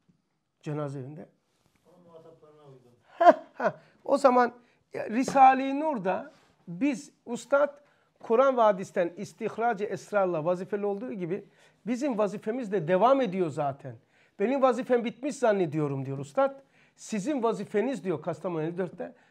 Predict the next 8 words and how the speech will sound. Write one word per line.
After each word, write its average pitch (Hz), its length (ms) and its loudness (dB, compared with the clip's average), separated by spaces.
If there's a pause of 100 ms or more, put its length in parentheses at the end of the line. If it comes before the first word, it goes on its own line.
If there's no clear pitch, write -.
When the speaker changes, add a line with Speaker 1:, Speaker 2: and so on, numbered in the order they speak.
(160)
Speaker 1:
"devam 240 360 6
ediyor." 165 340 -2
Ne 262 120 2
ile? 254 320 0 (760)
İzahla. 190 800 4 (920)
E, 160 400 -4 (120)
şer, 240 460 2 (200)
izah, 233 460 2